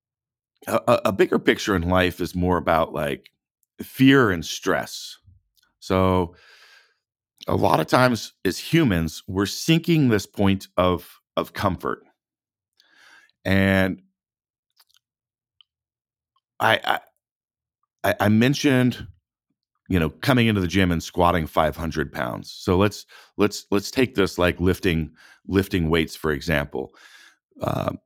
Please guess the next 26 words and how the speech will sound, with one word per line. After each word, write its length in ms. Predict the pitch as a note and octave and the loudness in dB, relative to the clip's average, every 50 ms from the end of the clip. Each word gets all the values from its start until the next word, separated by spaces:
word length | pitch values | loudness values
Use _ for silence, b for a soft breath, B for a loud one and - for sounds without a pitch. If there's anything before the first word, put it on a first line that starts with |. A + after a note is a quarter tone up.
| _ - | _ 2
lifting 340 | G#2+ A#2+ - - C3 A#2+ G2 | 2 2 4 4 2 4 4
weights 260 | G#2 G#2+ A2 - - | 4 2 2 0 -2
is 120 | G2 E2 | -4 -2
a 80 | F#2 D#2+ | -2 -4
physical 640 | - - - - C3+ C3+ G#2 A#2+ B2 - A2+ A2 G#2 | -4 -6 -2 2 2 2 2 0 -2 0 0 0 0
stressor 520 | - - - - G2 F2 E2+ - F#2 E2 | -2 -4 0 2 2 2 2 0 -4 -4
to 120 | - - F2+ | -2 -2 -2
the 100 | E2 D2 | -2 0
body. 440 | C#2 D#2 D2 C#2 B1+ A1+ G#1+ - _ _ _ _ _ _ _ _ _ _ _ _ _ - | 0 0 0 0 -2 -6 -8 -12 _ _ _ _ _ _ _ _ _ _ _ _ _ 0
And 160 | G2 F#2+ G2 | 2 2 4
when 160 | G#2 A2 A2 | 4 4 4
we 140 | A2+ A2+ A#2 | 4 4 2
stress 420 | A2+ - - - D3+ D#3 D3+ - - | 0 -2 -2 2 2 2 2 2 2
ourselves, 640 | G2 F#2 - - F2 D2+ D2 D2 - - - - _ _ _ _ _ _ _ _ _ _ _ _ _ - | 0 0 0 0 0 0 0 0 -2 -8 -20 -20 _ _ _ _ _ _ _ _ _ _ _ _ _ -8
this 120 | - F#2+ - | -6 -6 -4
is 120 | C3+ C#3 | -2 2
the 80 | C#3+ C3 | 2 2
human 360 | G2 F2 G#2+ G#2+ A#2 A#2 B2+ | 4 4 2 4 4 4 2
condition, 720 | C3+ C#3+ B2 G#2 E2 C#2+ C#2+ - E2+ D#2+ D#2 D#2 D#2 - _ _ _ _ _ _ _ _ _ _ | 2 2 2 2 0 -2 -4 -4 -4 -4 -6 -6 -8 -14 _ _ _ _ _ _ _ _ _ _
we 220 | - F#2+ G#2 A#2 B2 | -4 2 4 4 4
adapt 540 | A2+ F#2+ E2 - G2 G2 G2+ A2 - - - | 4 4 2 2 4 4 4 2 0 -4 -4
to 100 | F#2 E2 | -2 0
that 300 | D#2 C2+ A#1 - - _ _ _ _ _ _ _ _ _ _ _ - | 0 0 0 -2 -8 _ _ _ _ _ _ _ _ _ _ _ -2
and 180 | - F#2+ F#2+ G2 | 0 2 4 4
we 120 | G#2 G#2 | 2 2
become 400 | F#2+ - G#2 G#2 G2+ F#2 F#2 - | 0 0 -2 -2 0 -2 -4 -6